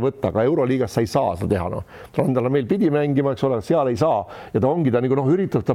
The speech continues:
paar korda panna, et järsku paneb paar kolmest ära ja võtab ta ruttu ära, kui tegelikult siuke mängija peaks olema väljakul, eks ole. Noh,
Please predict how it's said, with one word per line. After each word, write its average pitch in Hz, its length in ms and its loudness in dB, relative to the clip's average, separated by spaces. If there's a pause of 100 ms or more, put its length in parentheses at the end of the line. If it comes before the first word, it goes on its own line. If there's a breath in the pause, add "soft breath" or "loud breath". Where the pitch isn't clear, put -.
paar 156 160 2
korda 120 240 0
panna, 175 240 0
et 135 80 2
järsku 117 220 -2
paneb 117 180 0
paar 156 240 0
kolmest 135 380 0
ära 196 160 0
ja - 260 -4
võtab 135 240 0
ta 131 80 2
ruttu 147 240 0
ära, 120 160 0
kui 98 140 -2
tegelikult 143 340 0
siuke 151 300 0
mängija 123 320 0
peaks - 180 -4
olema 117 220 0
väljakul, - 340 -4
eks 87 160 -6
ole. - 80 -6 (300 loud breath)
Noh, 104 100 0